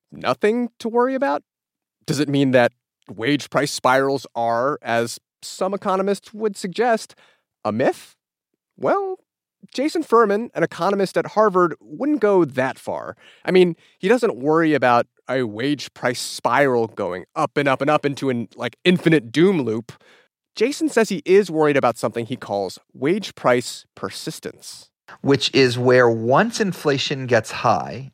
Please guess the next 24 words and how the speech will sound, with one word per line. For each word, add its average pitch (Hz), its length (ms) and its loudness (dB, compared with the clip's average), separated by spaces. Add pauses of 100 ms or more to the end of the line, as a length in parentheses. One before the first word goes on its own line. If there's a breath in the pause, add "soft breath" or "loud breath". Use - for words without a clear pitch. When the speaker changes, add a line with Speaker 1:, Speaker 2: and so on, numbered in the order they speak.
Speaker 2:
and 110 240 -4
once 175 280 -2
wage 143 360 -2
growth 107 260 -2
gets 101 240 -4
high, 104 480 -2 (320 loud breath)
they 139 140 0
both 180 260 0
stay - 520 -2
high 98 360 0
for 95 300 -2
a 95 80 0
while, 92 580 -2 (320 loud breath)
and 113 100 -4
they 113 100 0
feed 165 440 -4
into 120 340 -4
each 95 200 -2
other, 92 340 0
staying 95 680 -4
high 87 540 0 (220 loud breath)
for - 240 -2
a 95 80 2
while. 92 540 -4